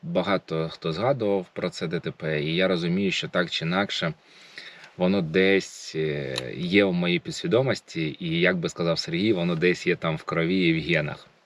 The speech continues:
Е, бабуся все одно потім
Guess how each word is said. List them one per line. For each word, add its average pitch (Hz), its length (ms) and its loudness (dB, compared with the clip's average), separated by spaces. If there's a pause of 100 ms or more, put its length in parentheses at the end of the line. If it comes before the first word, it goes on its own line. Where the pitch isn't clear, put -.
(2500)
Е, 87 1400 0 (380)
бабуся 120 840 4 (480)
все - 200 2
одно 101 380 4
потім 82 840 -2